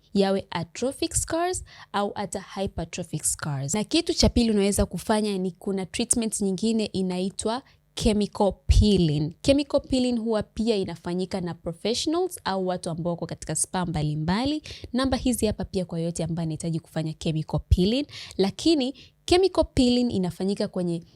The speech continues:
atrophic scars, yale makovu ambayo yanakuwa yameingia ndani, sio makovu ambayo yamenyanyuka juu, hapana. Hii chemical peeling inafanyika kwa makovu ambayo yameingia ndani.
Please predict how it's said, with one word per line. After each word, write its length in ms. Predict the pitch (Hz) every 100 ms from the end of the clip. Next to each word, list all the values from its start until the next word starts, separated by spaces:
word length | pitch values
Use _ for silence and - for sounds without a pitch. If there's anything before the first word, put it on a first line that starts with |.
| _ - 190
atrophic 500 | 180 - 233 - 202
scars, 400 | - - 165 160
yale 180 | 202 214
makovu 600 | 196 175 - 226 214 220
ambayo 460 | 190 180 175 196 190
yanakuwa 580 | 170 160 165 - 202 196
yameingia 720 | 170 165 160 160 - 196 175
ndani, 600 | 170 160 175 170 156 147 - -
sio 320 | - - 285
makovu 540 | 262 233 - 247 220 226
ambayo 380 | 190 185 202 196
yamenyanyuka 640 | 175 165 165 170 180 170
juu, 320 | 151 147 147
hapana. 600 | 131 143 - 151 139 - - - _
Hii 140 | 226
chemical 380 | 226 247 233 233
peeling 260 | - 226 240
inafanyika 500 | 214 170 - 180 180
kwa 120 | -
makovu 600 | 165 156 - 254 269 285 -
ambayo 600 | 175 170 180 190 226 277 - -
yameingia 680 | 185 160 156 147 143 165 143
ndani. 420 | 139 135 - -